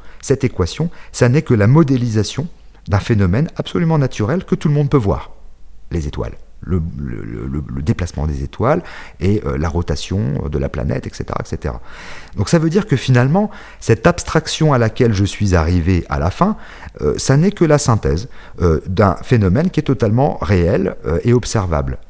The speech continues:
Donc là, on comprend que finalement, de la figuration à l'abstraction, euh, il ne s'agit que d'un chemin particulier. Euh, et que, en définitive,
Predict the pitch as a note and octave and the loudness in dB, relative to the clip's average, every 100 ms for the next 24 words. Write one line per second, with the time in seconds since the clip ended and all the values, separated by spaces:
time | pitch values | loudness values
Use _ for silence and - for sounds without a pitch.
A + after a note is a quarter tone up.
0 | B1+ F#2+ F#2+ - G2+ - F2+ F3 F#3+ G2 | -4 -4 -2 0 -2 -2 0 2 2 0
1 | - D#2 E2+ D#3+ - - - C#3 C#3+ C#3 | 0 0 2 0 -2 -4 2 4 4 0
2 | B2+ A#2+ A2+ A2+ - - C3 - - F2 | 0 0 0 -2 -2 -2 -2 -2 -4 -4
3 | - F3 - - - - F2+ - G#2+ A#2 | 0 -2 -2 -12 -12 0 0 2 2 2
4 | - G2 E3 G#2 F#2+ F2+ - A#2+ D3+ A2+ | 2 0 0 2 2 2 4 4 4 0
5 | - F#2 - C2+ B1+ - - - - - | -6 -8 -6 -6 -6 -10 -18 -18 -10 -2
6 | D#2 D#2+ - G2 G#2 G2+ - A2 F#2+ E2+ | 2 2 0 2 2 0 2 2 2 0
7 | D2 E2 F3 G3+ | -2 -2 0 0